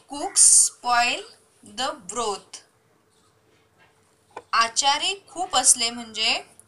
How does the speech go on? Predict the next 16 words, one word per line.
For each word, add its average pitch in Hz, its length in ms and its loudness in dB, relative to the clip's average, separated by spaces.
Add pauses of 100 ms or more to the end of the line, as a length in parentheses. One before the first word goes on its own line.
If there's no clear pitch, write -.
स्वयंपाक 233 960 -2
बिघडतो. 214 720 -8 (760)
आता 269 380 0
या 277 180 4
वाक्यामध्ये 269 600 -2
पुन्हा 302 600 -4 (400)
टी 320 360 -2 (140)
ओ 262 380 -4
ओ 220 280 -6 (420)
हेच - 540 -2 (500)
क्रियाविशेषण 254 680 -2
आहे 240 360 -2 (340)
आणि 233 180 -6
त्याचा 247 220 -6
प्रकार 247 340 -2
येतो 254 280 -8